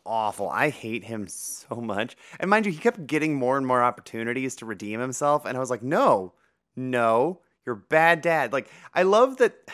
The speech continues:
the, the trans read of this movie, which is so in your face 'cause there's so many things about this movie that are just extremely gay. Um,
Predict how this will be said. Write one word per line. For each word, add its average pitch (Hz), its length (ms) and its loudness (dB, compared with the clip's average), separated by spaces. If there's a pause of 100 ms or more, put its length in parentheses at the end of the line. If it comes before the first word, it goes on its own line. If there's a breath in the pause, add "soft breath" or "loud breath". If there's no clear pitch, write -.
(120)
the, 143 160 -12
the 139 240 -2
trans 131 440 -2
read 113 180 -4
of 101 100 -4
this 110 160 -6
movie, 104 260 -2
which 101 220 -6
is 101 100 -10
so 110 300 -2
in 107 160 -8
your 104 140 -8
face 98 300 -6
'cause 87 280 -16
there's 104 180 -8
so 107 100 -4
many 98 140 -8
things 101 200 -12
about 101 120 -6
this 98 140 -12
movie 101 180 -8
that 95 140 -6
are 92 80 -12
just 90 180 -16
extremely 95 500 -10
gay. 104 380 -6 (600 soft breath)
Um, 127 600 0